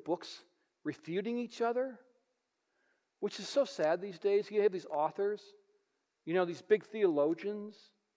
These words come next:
and they write books, "I disagree with you." They write a book, "I disagree with you." Why don't they just call each other?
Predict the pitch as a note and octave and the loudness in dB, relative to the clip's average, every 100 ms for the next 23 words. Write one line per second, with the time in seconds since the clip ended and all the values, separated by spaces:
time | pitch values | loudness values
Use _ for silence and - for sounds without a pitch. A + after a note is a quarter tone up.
0 | _ _ _ _ _ F#3 G#3+ G#3 A#3 E3+ | _ _ _ _ _ 6 8 10 8 6
1 | F3 A3 A3+ - - F#3+ G#3 - F#3 G#3+ | 6 6 6 -4 -6 -4 -4 -4 -2 0
2 | G#3 F#3 F#3 G#3 A3 G#3 - _ _ _ | 0 -2 -6 -4 -4 -8 -16 _ _ _
3 | _ - A3+ A#3+ A#3+ D#3 A3 G3+ G3 G#3+ | _ 6 10 10 8 8 8 8 2 -2
4 | F#3+ G#3+ G#3 D#3 F3 G#3 G#3 G3+ F#3+ _ | -6 -4 -4 -6 -6 -4 -4 -4 -10 _
5 | _ _ F#3+ G#3 B3 B3 - F3 G3 D#4 | _ _ -6 0 0 0 -6 -2 0 0
6 | - D3 A2+ G#2+ | 0 -2 -2 -8